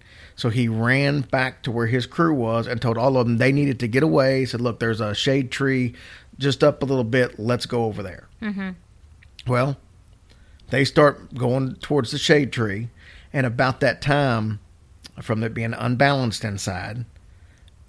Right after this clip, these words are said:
Speaker 1: all these barrels and stuff, um, part of the structure broke. And these barrels and stuff, five hundred fifty pounds apiece, all start tr-, rolling right towards that wall.
Speaker 2: Oh, my gosh.
Speaker 1: And it busts through the wall, through
Speaker 2: Through the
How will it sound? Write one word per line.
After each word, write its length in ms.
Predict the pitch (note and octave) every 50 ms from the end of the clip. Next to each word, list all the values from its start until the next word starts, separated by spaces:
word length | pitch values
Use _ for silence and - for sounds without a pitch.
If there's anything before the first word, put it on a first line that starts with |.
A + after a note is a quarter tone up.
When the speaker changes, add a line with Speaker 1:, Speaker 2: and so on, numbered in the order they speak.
| - - - - - - -
Speaker 1:
all 180 | B2 B2 B2
these 360 | B2+ C#3+ C3+ B2 A#2+ A#2 G#2+ G2+
barrels 500 | A2 G#2+ C3+ C3+ C3 C3 B2 A#2+ G#2 G#2
and 80 | G#2 G2+
stuff, 640 | - - - A2+ G#2 G2+ G2+ G2+ - - - - - - - - - -
um, 440 | C#3 G#2+ G2+ G2+ G2+ G2+ G2+ G2 - - -
part 160 | - C3+ B2 A2+
of 40 | A#2
the 60 | A2
structure 400 | - - C3+ A#2 A2+ - - G2+
broke. 560 | F#2+ A2 A#2 A2 G#2 G#2 G#2 - - - - - - - _ - - - - - - - - -
And 140 | B2 A#2+ A#2+
these 140 | A#2+ G#2+
barrels 420 | G2 - B2+ C3 C3 B2+ B2 G#2+ G2
and 80 | G#2+ G2+
stuff, 320 | - - B2+ A2+ G#2 - -
five 200 | - A2 A2+ A#2
hundred 200 | B2 B2+ C3 A#2
fifty 220 | - C3+ B2 C3 B2
pounds 260 | C3+ C#3 C3 B2+ -
apiece, 400 | - - D3+ C#3+ C3 A2+ G2+ - - -
all 180 | B2 A#2 A2+
start 280 | - - A#2 G#2+ F#2 -
tr-, 100 | - A2 -
rolling 680 | - B2 A#2 A#2 B2 C3+ C#3 C3+ A#2 A2 G#2+ F#2+ F#2+ F#2+ - - - - - - - - -
right 300 | A2 A2 A#2 A#2 B2 -
towards 260 | - - B2+ A2+ G2
that 180 | A2+ A2+ A2 G2
wall. 260 | G#2 G2+ F#2+ D#2 D2+ A#3
Speaker 2:
Oh, 60 | G#3
my 160 | F#3 F3+ F3
gosh. 540 | E3+ - E3+ E3 D#3+ E3 E3 - - - - -
Speaker 1:
And 140 | C3+ C3
it 220 | B2+ - - C3+ A2+
busts 400 | C3+ B2+ B2 A#2+ - - - - - -
through 360 | - - - - C3+ D3+ D#3+
the 80 | D3 D#3+
wall, 500 | D3 C#3+ B2 A#2 A2+ A2+ A2+ A2 A2 - - - - - - - - - - - - -
through 120 | C3 C3
Speaker 2:
Through 80 | C#3+
the 0 | E3+